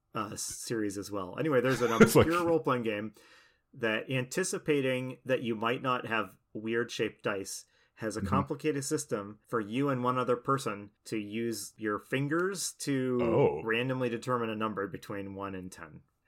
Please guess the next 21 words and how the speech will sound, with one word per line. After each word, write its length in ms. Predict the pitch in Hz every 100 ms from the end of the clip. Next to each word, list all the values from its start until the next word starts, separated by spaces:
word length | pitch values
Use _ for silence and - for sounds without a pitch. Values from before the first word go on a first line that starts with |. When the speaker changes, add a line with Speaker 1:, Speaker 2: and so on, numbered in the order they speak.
| -
Speaker 1:
Or 60 | 107
Speaker 2:
Yeah. 80 | 95
Speaker 1:
zero 220 | - 104
and 100 | 98
ten. 280 | 101 85 85 _ _ - -
I 140 | 226 226
don't 260 | 240 233 233
Speaker 2:
<laughs> 640 | - - - _ _ -
Speaker 1:
I 100 | 131
don't 200 | 147 139
remember 520 | 139 139 131 127 120 113
that 160 | 117 -
process, 360 | 113 107 101
so 160 | - 117
this 200 | 117 -
is 140 | 104
a 80 | 104
kind 200 | - 117
of 100 | 104
a 60 | 107
worthless 600 | 104 117 113 104 -